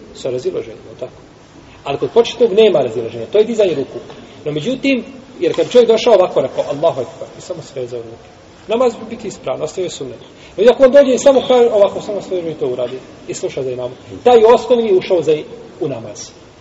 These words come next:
Znači, njegov namaz u osnovi nije, a, počeo. Man akadet salatu aslan. Znači,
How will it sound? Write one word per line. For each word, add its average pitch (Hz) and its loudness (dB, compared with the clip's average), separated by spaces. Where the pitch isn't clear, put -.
Znači, 139 -8
njegov 185 0
namaz 185 -2
u 160 -2
osnovi 190 -6
nije, 190 -2
a, 139 -6
počeo. 147 0
Man 180 -2
akadet 123 -4
salatu 120 -8
aslan. - -12
Znači, - -18